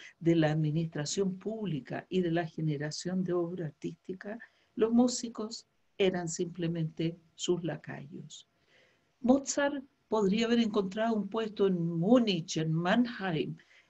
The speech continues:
en Frankfurt, pero su problema era con el poder, no se apreciaban mutuamente. Y así se lo transmite al personaje de Electra en la ópera Idomeneo.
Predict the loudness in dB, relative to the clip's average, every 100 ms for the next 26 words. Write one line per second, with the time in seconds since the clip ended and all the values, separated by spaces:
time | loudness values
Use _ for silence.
0 | _ -6 -6 -8 0 2 4 2 0 -4
1 | 0 0 -2 -10 _ _ _ _ 0 2
2 | 2 0 2 2 4 0 2 2 2 -2
3 | -6 -12 -6 0 0 -2 -2 0 0 -2
4 | -8 -8 -6 -4 -4 -4 -4 -4 -4 -4
5 | -4 -4 2 2 2 0 -4 -2 -2 -2
6 | -6 -12 -16 -16 _ _ _ _ _ _
7 | _ -20 -20 _ 0 2 4 2 6 6
8 | 6 4 4 4 0 0 0 0 0 -2
9 | -2 -2 0 -2 -2 -2 0 4 4 4
10 | 2 -2 -6 -4 -2 -2 0 2 2 2
11 | 2 0 0 -2 -6 _ _ _ 2 6
12 | 6 6 4 4 0 -4